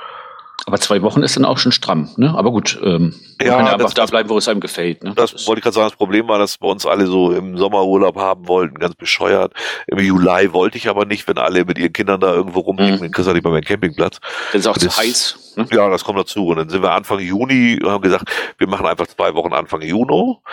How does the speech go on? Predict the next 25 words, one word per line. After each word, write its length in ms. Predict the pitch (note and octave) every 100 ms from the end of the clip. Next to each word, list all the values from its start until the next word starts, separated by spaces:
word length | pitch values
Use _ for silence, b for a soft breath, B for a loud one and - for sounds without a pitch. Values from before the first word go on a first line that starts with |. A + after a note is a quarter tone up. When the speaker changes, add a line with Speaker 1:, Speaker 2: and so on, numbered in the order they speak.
| B B B _
Speaker 2:
machen 220 | G3 D3
so 80 | G2
eine 120 | F2
Rundreise, 680 | E2+ A2 A#2+ - C#3+ D#3+ E3+
gucken 260 | - A#2+ -
uns 120 | -
an, 180 | - F2+
wo 60 |
es 100 | F2
richtig 280 | - - F2
geil 300 | D2 - -
ist. 400 | - G3+ - - B B B B
Und 120 | - G#2
im 60 |
September 540 | F2+ - - A#2+ C#3 C3
haben 120 | G#2+
wir 60 |
dann 100 | G2
nochmal 240 | G2 D#3 G2+
zwei 280 | - D#2+ D2
Wochen, 520 | C#2 - F3+ A3+ E3+ _ _
so 120 | -
Mitte 220 | E2+ G2 D#2+
Speaker 1:
Mhm. 60 |
Speaker 2:
September. 540 | D#2 - D#2+ E2 B2